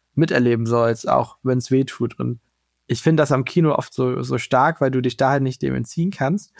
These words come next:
Und das finde ich bei V-R-Brillen, bei, bei Games auch immer ganz spannend, weil ich auch merke, da kannst du dich deiner Höhenangst echt super stellen. <laughs> Aber du kannst ja schlecht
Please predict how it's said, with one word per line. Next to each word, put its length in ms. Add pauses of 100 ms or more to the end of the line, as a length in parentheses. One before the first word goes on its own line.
(300)
Und 80
das 80
finde 140
ich 60
bei 140
V-R-Brillen, 640
bei, 220
bei 160
Games 280
auch 120
immer 160
ganz 240
spannend, 260
weil 120
ich 80
auch 80
merke, 260
da 100
kannst 280
du 40
dich 140
deiner 240
Höhenangst 400
echt 220
super 240
stellen. 440 (160)
<laughs> 140
Aber 140
du 100
kannst 480
ja 80
schlecht 400